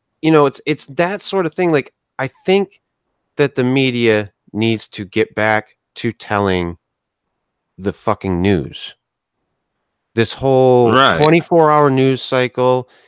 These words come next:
Speaker 1: if it leads, it bleeds bullshit. You know, this is why this has happened. And this is why, you know, to go back to what we're actually talking about, why these little voices have become so fucking,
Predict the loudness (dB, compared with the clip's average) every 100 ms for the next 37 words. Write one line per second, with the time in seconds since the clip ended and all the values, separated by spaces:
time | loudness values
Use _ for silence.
0 | _ -10 -8 -4 -2 -2 -4 -6 -2 0
1 | -2 -2 -2 -2 -4 -4 -4 -8 _ _
2 | -2 -2 -2 -8 _ -2 0 0 -2 -6
3 | -6 0 2 2 0 -4 -4 -10 -8 -10
4 | -10 -12 -12 -14 _ _ _ _ -2 0
5 | 0 -2 -4 -4 -2 0 0 -2 -4 -6
6 | -4 -4 -2 -4 -2 -2 -4 -6 -4 -2
7 | -4 -4 -10 -6 -6 -4 -6 -6 -10 -14
8 | _ _ _ -2 2 2 2 0 -2 0
9 | 2 2 -2 2 2 2 -2 -8 -8 -12
10 | -18 _ _ _ _ _ _ -6 -6 -6
11 | -10 -6 -2 0 -2 -6 -12 _ _ _
12 | _ _ _ -14 -6 -6 -2 -4 -2 -6
13 | -6